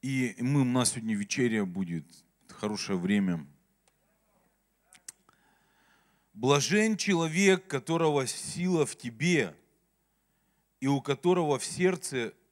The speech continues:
стези или пути направлены к тебе. Проходя долиною плача, они открывают в ней источники,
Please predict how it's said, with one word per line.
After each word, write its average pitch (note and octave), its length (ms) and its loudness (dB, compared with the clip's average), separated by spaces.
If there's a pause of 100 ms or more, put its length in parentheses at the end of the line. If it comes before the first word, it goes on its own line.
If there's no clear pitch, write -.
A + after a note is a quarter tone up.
стези D#3 640 0
или G#2 180 -4
пути D3 500 -4
направлены A#2+ 760 4
к - 80 -12
тебе. C#2+ 380 -6 (3000)
Проходя D3 840 4
долиною F3+ 680 2
плача, C3+ 640 -2 (680)
они B2+ 240 -2
открывают C3+ 600 2
в B2 120 -12
ней C#3+ 200 0
источники, A2 800 -6